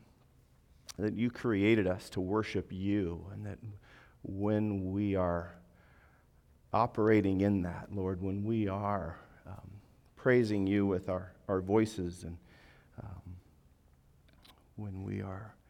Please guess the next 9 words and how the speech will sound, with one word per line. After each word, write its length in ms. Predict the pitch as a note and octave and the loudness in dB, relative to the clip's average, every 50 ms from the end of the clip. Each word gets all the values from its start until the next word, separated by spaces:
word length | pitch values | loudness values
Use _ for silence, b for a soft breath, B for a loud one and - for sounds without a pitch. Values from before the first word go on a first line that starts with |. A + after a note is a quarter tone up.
| b b b b b b b b b b _ _ - - | b b b b b b b b b b _ _ -20 -20
um, 200 | - - - - b b b b b b b b b b b b _ _ _ _ _ _ _ _ _ _ - _ _ _ _ _ _ _ _ | -20 -18 -18 -20 b b b b b b b b b b b b _ _ _ _ _ _ _ _ _ _ -20 _ _ _ _ _ _ _ _
putting 360 | - C3 A#2 A2 G2+ G2 F#2+ | -2 0 0 2 0 2 2
words 600 | G2 G#2+ A2 A2 A2 G#2 G2 F#2 E2+ F2+ - - - - | 4 4 6 6 6 6 4 0 -4 -10 -14 -16 -12 -8
to, 300 | G2 F#2+ E2 E2+ E2 - | -6 -6 -6 -6 -8 -8
uh, 920 | - F2+ - - - - - - - - - - _ _ - - F#2+ F2+ F2 F#2 G2+ | -10 -14 -16 -20 -20 -20 -20 -20 -20 -20 -20 -20 _ _ -20 -18 -18 -16 -16 -14 -10
what 180 | G#2 A2 G2+ | -6 -4 0
our 140 | G2 F2 E2+ | 0 0 -2
heart 420 | - - - A#2 A#2 G#2+ G2+ - - - - F#2+ G2 B B B B B B B - _ - - _ - _ _ - - | -2 -4 0 4 6 6 6 4 -2 -12 -16 -16 -16 B B B B B B B -20 _ -20 -20 _ -20 _ _ -10 -4
believes 760 | G2 G2 F#2 F#2 G2+ G2+ G2+ F2+ E2+ D#2+ D#2 F2+ - - | -2 0 0 2 2 2 2 2 0 -4 -8 -12 -14 -16